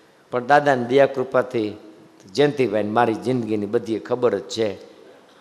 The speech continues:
થોડા થોડી બહુ કરી છે, ક્યાંયથી લાભ મળે ને ક્યાંયથી ન મળે ને એની સામે કાંઈ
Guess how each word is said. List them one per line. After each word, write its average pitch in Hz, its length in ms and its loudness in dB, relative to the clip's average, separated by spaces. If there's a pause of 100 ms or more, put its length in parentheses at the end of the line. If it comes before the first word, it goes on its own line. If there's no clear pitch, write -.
(100)
થોડા 135 240 8
થોડી 120 280 2
બહુ 131 260 6
કરી 123 280 2
છે, 110 140 -2
ક્યાંયથી 123 360 -2
લાભ 113 400 4
મળે 120 240 2
ને 110 60 -4
ક્યાંયથી 117 380 -2
ન 107 80 -8
મળે 120 380 -2
ને 107 140 -4
એની 117 200 -2
સામે 117 280 -6
કાંઈ 110 300 -2